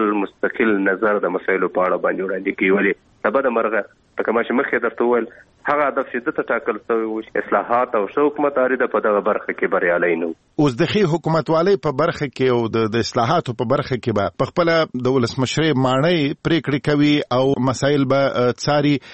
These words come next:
Speaker 2: او که د احمد ضیا مسعود پر ځای دغه مسؤلیت به بل چاته ورکوي؟
Speaker 1: د نوموړي، اه، دفتر او د نوموړي موقف دا ټول ارزول شوی دی. دا چې دی نه، اه، په دې برخه کې بریالی نه و، دا چې وروسته د ده پر ځای باندې د بل کم، بل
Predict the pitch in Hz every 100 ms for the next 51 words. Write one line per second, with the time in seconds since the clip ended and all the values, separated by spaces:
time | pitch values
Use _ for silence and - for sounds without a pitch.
0 | - 113 127 131 120 117 127 127 147 143
1 | 131 123 - 117 - 127 117 143 110 135
2 | 139 123 147 147 127 135 160 135 113 98
3 | 87 - 80 - _ _ 131 131 127 131
4 | 139 147 156 139 135 - 120 113 110 110
5 | 110 113 110 104 113 117 - 139 139 127
6 | 117 113 113 110 104 107 110 117 113 107
7 | - 113 - 113 110 127 113 110 107 107
8 | 104 104 151 151 147 143 - 110 113 113
9 | 110 127 131 123 117 117 117 110 110 113
10 | 113 117 120 117 123 - 110 113 117 113
11 | 110 113 113 113 110 113 110 117 117 120
12 | - 104 - - 113 123 117 113 120 110
13 | 113 110 107 110 107 110 - 147 139 -
14 | 117 139